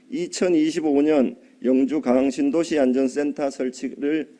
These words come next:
반영하였습니다. 안전센터 신설이 확정되면 약 삼십억 원으로 추계되는 경상북도 예산과 소방 인력이 배치되게 됩니다.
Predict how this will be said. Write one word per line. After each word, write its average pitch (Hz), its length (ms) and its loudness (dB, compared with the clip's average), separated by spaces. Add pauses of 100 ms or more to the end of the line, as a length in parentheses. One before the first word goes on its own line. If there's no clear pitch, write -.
(140)
반영하였습니다. 113 920 -4 (1400)
안전센터 170 760 6
신설이 185 400 4
확정되면 160 760 2 (880)
약 139 180 6
삼십억 185 640 2
원으로 143 380 2
추계되는 147 720 0
경상북도 147 760 0
예산과 131 720 4
소방 143 460 -2
인력이 143 500 0
배치되게 123 520 -4
됩니다. 92 440 -8